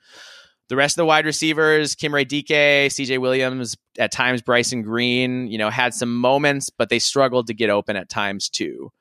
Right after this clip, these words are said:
Um, they had some inconsistencies with running the wrong routes. You know, Phil's Longo's offense is predicated a lot on wide receivers making reads, um, which can be tough, you know, to learn exactly how to make the correct read. So that was a problem.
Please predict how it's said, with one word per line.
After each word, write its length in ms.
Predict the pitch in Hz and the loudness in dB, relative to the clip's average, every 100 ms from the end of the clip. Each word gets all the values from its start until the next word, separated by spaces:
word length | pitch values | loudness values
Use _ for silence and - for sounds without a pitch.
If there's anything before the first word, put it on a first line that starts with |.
| _ _ _ _ - | _ _ _ _ -2
Um, 520 | 107 107 101 95 90 _ _ _ | 0 0 -2 -6 -12 _ _ _
they 100 | 117 | 0
had 180 | 131 131 | 0 -2
some 140 | 135 120 | -4 -2
inconsistencies 680 | 143 135 135 147 143 147 135 | -2 -2 -4 -6 -4 -4 -4
with 140 | 120 | -4
running 260 | 113 131 131 | 0 0 2
the 80 | 120 | 0
wrong 340 | 120 120 120 | 2 2 0
routes. 600 | 110 113 127 147 - - - | 0 2 2 2 -2 -6 -4
You 60 | |
know, 120 | 110 98 | -2 -2
Phil's 380 | - 127 123 | 0 0 0
Longo's 380 | 117 113 120 117 101 | 2 2 2 -2 0
offense 460 | 110 113 123 117 | 0 2 -2 -2
is 100 | 113 | -8
predicated 560 | - - 117 113 120 113 | -4 0 0 2 0 2
a 60 | |
lot 240 | 107 110 120 | 2 2 4
on 100 | 110 | 2
wide 160 | 98 110 | 0 0
receivers 400 | - 117 113 110 | -2 -4 -4 -2
making 360 | 110 110 104 | -2 -2 -6
reads, 580 | 104 127 156 175 - - _ _ _ _ - | -2 0 2 0 -4 -8 _ _ _ _ -2
um, 360 | 113 107 104 | 0 2 0
which 160 | 104 - | -2 -4
can 120 | 120 | -4
be 120 | 104 98 | -4 -6
tough, 580 | - - 127 127 - - _ _ | -4 0 0 0 -8 -20 _ _
you 120 | - 104 | -6 0
know, 180 | 98 98 | 0 0
to 120 | 107 | -2
learn 560 | 104 110 113 117 117 | -2 0 2 2 0
exactly 440 | 107 95 113 104 120 | -2 -2 0 0 0
how 80 | 113 | 0
to 80 | 113 | 2
make 240 | 107 - | 0 0
the 80 | 104 | -8
correct 380 | - 113 104 101 | 0 0 0 -2
read. 380 | 101 107 123 120 | -2 -2 -2 -2
So 180 | 107 | -2
that 200 | 98 107 | 0 0
was 100 | 113 | 0
a 40 | 110 | -2
problem. 600 | - 117 113 120 117 | 0 2 2 2 -2